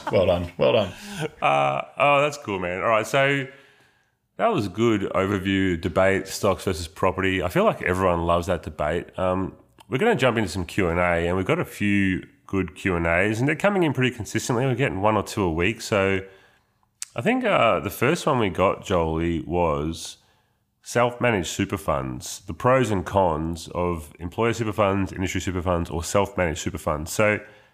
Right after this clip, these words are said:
Speaker 2: I feel like this is a big topic, and I feel like we can give a good high-level overview now. But this might be worthy of its own full podcast. What do you reckon?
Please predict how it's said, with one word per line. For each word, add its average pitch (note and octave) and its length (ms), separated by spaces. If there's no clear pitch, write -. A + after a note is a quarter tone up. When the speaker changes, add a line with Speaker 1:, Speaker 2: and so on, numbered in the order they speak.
Speaker 2:
I C3+ 100
feel F3+ 140
like B2+ 120
this A2 140
is G#2 80
a G2 60
big F#2+ 200
topic, E3+ 380
and G2 80
I F#2 40
feel A#2+ 100
like F2+ 100
we G2+ 100
can F#2+ 100
give F2 180
a E2+ 60
good F#2+ 380
high-level F#2+ 360
overview E2+ 340
now. E2 460
But G2 120
this F3+ 180
might A3+ 160
be C#3+ 100
worthy F#2 360
of E2+ 100
its E2+ 140
own E2+ 520
full - 220
podcast. E2 560
What G2+ 60
do G#2 60
you F#2 60
reckon? E2+ 360